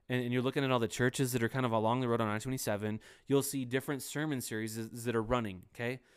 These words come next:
Right? You'll see things like, we're doing church at the drive-in movies,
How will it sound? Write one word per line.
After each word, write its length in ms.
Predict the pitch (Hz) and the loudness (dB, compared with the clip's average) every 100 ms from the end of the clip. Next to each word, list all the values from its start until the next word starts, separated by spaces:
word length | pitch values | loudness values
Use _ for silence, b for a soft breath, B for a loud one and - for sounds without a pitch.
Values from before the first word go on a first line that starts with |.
| b b | b b
Right? 100 | 120 | 0
You'll 140 | 131 | 0
see 200 | 127 180 | 0 -2
things 320 | 151 113 110 | -2 -4 -2
like, 140 | 117 110 | -2 -2
we're 140 | 117 | -2
doing 380 | 120 135 127 113 B B B | -2 0 -2 -4 B B B
church 380 | - 143 143 - | 2 6 6 4
at 220 | 131 127 | -2 0
the 80 | 127 | 0
drive-in 560 | 117 123 123 123 123 | 4 8 8 8 4
movies, 580 | 123 139 117 98 - - | 6 6 4 0 -8 -10